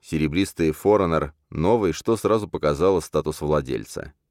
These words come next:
Ну да, Брайтон — правильное место, тут половина машин таких на самом деле. Это даже еще и не самое пышное.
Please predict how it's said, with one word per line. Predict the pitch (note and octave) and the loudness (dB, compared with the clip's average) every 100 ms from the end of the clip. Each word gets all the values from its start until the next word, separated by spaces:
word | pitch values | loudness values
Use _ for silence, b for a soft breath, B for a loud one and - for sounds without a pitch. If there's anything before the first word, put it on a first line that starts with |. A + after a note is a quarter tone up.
| _ | _
Ну | E2+ A#2 | -2 2
да, | G#2+ F2 | 4 4
Брайтон — | F2 F#2 G2+ G#2 B2+ | 4 4 4 4 0
правильное | B2+ G2+ F2+ F2+ F2+ | 4 4 4 2 0
место, | F2+ E2+ - F#2 | 0 -2 0 -2
тут | - F#2+ G#2+ | 0 -4 -2
половина | - F2+ F2 F#2+ | 2 2 4 2
машин | F2 D#2 - A2+ | 2 0 0 -2
таких | F2 D#2+ D#2 D2 | -2 -2 -4 -4
на | D2 | -4
самом | D2+ C#2+ D2 | -2 -2 -2
деле. | C2 A#1 G1+ _ _ _ _ _ _ | -4 -4 -8 _ _ _ _ _ _
Это | - D#2 E2 | -2 0 2
даже | F2 E2 | 2 2
еще | E2 - F2 | -2 0 0
и | E2 | 0
не | E2+ | -2
самое | - E2+ G2 | 0 0 0
пышное. | - C2+ - C#2+ G#1+ - | -2 -4 -4 -8 -8 -10